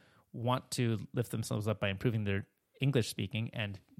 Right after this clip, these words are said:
people who natively speak English who are willing to sell their time to help improve that. So there's a very nice marketplace that forms in Cambly, but the, the two guys, um, I just, I've known them for so long, love them, everything about what they do.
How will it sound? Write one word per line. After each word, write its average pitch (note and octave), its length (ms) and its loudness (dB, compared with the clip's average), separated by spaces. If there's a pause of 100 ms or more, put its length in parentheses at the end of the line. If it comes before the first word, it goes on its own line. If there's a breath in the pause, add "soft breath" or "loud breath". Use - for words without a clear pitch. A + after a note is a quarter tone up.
people A#2 220 -2
who A2 160 -4
natively A2+ 400 0
speak - 260 -6
English G#2 300 -2
who G#2+ 340 0
are A2 120 -2
willing G#2 280 0
to G2+ 180 -4
sell G2+ 240 -2
their G2 120 0
time G2+ 340 -4
to G2 320 0 (180)
help A2+ 280 -4 (260)
improve C3+ 320 2
that. - 200 -8
So G#2 180 0
there's A2 160 4
a A2+ 60 4
very D#3 160 6
nice D3 200 4
marketplace A#2+ 600 0
that G#2+ 100 -2
forms G#2 420 -2 (640 soft breath)
in A2 140 0
Cambly, A2 300 2
but G#2 240 0
the, - 100 -8 (120)
the B2 100 -2
two D3+ 220 2
guys, A2 600 6
um, G2 320 -2 (120)
I A#2+ 80 0
just, G#2 360 -4
I've A2 260 0
known A#2 240 4
them A2+ 160 4
for G2+ 120 -4
so A2+ 180 2
long, G#2 380 2 (140)
love G#2+ 220 0
them, G#2+ 200 2
everything B2+ 260 6
about G2+ 280 2 (200)
what A#2 200 0
they G2 360 0
do. A#2 340 0